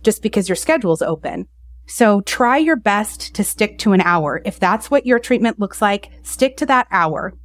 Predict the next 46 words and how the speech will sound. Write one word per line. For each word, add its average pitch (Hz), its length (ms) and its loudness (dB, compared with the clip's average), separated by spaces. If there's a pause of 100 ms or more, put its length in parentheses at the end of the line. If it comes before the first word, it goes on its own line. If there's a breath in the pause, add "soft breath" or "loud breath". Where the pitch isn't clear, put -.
(320)
in 226 120 6
the 240 60 6
beginning, 214 460 2
and 185 60 4
it's 185 160 -8
gonna 220 200 2
be 262 140 -4
really 233 260 0
hard 233 280 -2
to 240 60 -4
do 262 220 0
that 160 240 0
'cause 214 160 0
you're 226 80 2
gonna 220 240 2
want 220 460 2
to 220 80 -6
have 190 240 -2
that 185 200 0
extra 185 580 -2
interview 180 400 2
time, 160 360 0
and 165 80 0
you're 180 100 2
gonna 214 140 4
want 220 340 2
that 214 160 2
extra 196 240 -6
time 190 200 2
to 185 80 2
do 180 100 -6
cupping 170 400 -2
at 160 120 -6
the 165 120 -2
end. 147 300 -4 (460)
But 233 100 4
you're 226 140 4
doing 254 240 6
yourself 262 340 2
a 214 60 -2
disservice. 196 840 -2 (580)
Um, 180 600 2 (220)
and 202 440 2
those 202 280 2
patients 262 520 -2
that 208 220 -2